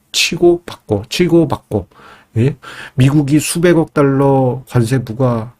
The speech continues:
뭐 하겠다 했더니 중국이 맞-, 같은 규모로 맞받아쳤던 이천십팔 년, 어, 그때 당시 칠 년 전 상황을 투자자들이 떠올리면서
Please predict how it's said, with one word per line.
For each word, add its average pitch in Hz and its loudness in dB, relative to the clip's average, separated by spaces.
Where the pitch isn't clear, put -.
뭐 110 -4
하겠다 139 -4
했더니 185 -2
중국이 143 2
맞-, 117 -4
같은 147 -2
규모로 139 2
맞받아쳤던 117 -2
이천십팔 175 -2
년, 160 0
어, 135 0
그때 147 0
당시 113 -2
칠 208 2
년 196 2
전 180 0
상황을 139 0
투자자들이 117 -4
떠올리면서 135 0